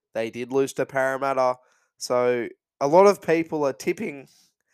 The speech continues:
tipping, sorry, <laughs> a lot of people are tipping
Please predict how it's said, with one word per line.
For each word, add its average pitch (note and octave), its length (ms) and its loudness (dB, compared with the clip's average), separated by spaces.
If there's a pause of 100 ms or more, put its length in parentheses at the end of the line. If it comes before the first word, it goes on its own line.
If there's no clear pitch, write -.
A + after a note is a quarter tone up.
(400)
tipping, E4+ 460 -2
sorry, A#2+ 440 -2 (140)
<laughs> - 240 2
a D3+ 60 -2
lot E3 200 4
of F3+ 100 0
people E3 280 0
are C#3+ 60 0
tipping D3+ 540 -6